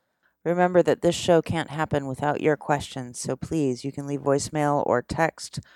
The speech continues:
four one five, five zero four, two two eight nine. You can direct message me on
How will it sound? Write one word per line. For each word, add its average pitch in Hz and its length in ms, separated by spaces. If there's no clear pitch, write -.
four 156 220
one 143 220
five, 143 340
five 143 320
zero 143 300
four, 147 320
two - 200
two 156 240
eight 127 220
nine. 135 380
You 127 120
can 139 140
direct 139 380
message 139 400
me 139 260
on 123 320